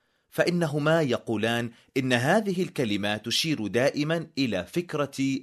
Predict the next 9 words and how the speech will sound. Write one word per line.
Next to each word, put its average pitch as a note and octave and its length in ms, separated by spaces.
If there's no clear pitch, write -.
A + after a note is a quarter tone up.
الاختبار، A2 920
وهي C3+ 380
كلمة G#2+ 420
نادرة F2+ 540
جدا B2 380
في - 140
اللغة F#3 320
اليونانية F#2+ 720
العلمانية، G2+ 920